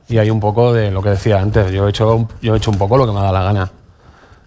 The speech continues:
Y he hecho un poco lo que me ha dado la gana porque creo que es, que es así como a Umbral le hubiera gustado, como, como él lo hubiera abordado. Me,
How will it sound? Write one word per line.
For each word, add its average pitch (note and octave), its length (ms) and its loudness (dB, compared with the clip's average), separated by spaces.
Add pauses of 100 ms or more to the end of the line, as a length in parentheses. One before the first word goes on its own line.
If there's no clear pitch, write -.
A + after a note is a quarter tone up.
Y A#2 640 2
he A#2 60 4
hecho B2 160 -2
un C#3+ 80 0
poco C3+ 180 2
lo C3+ 60 0
que C3+ 60 0
me C3+ 80 0
ha - 20 2
dado C#3+ 100 2
la D3 100 -2
gana D#3 280 0
porque B2 340 0
creo B2+ 240 0
que D3 80 0
es, D3+ 160 -2 (140)
que - 80 0
es B2 80 2
así C#3+ 180 0
como C#3+ 300 2
a B2+ 40 2
Umbral B2 300 2
le D3 60 -2
hubiera C3+ 180 0
gustado, B2+ 400 -2
como, A2 320 0 (400)
como A2+ 160 0
él C3+ 60 4
lo C#3+ 80 4
hubiera C3 200 2
abordado. A2 600 -2 (1300)
Me, F#2+ 540 -2